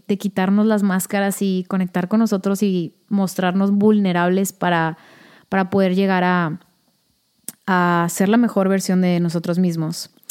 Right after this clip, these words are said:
Si te quedaste al final de este episodio, te quiero dar una sorpresa. Como les había comentado, tengo una tienda en línea, se llama daniela guerrero punto net. Es donde vendo mis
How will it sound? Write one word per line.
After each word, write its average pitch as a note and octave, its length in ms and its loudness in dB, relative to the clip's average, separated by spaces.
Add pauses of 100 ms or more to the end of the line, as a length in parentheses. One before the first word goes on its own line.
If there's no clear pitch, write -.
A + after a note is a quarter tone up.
(520)
Si - 280 0
te C#4 100 0
quedaste A3+ 640 2
al A3 160 2
final G3+ 260 2
de F#3+ 80 0
este F#3+ 400 -2
episodio, G#3+ 680 2 (440)
te G3+ 420 2
quiero F#3 200 0
dar E3+ 360 2
una F#3+ 460 2
sorpresa. G#3 800 0 (1600)
Como A3 280 4
les G#3 160 0
había F#3 200 0
comentado, G3+ 480 2
tengo G3 300 0
una F#3 280 2
tienda F3 300 -2
en E3+ 120 2
línea, A3 400 2
se G#3+ 160 0
llama F3+ 580 0
daniela G3 560 2
guerrero F#3+ 420 2
punto F3+ 340 -2
net. G3 360 -2 (360)
Es G3+ 140 -2
donde A3 200 4
vendo G#3+ 260 2
mis A3 300 0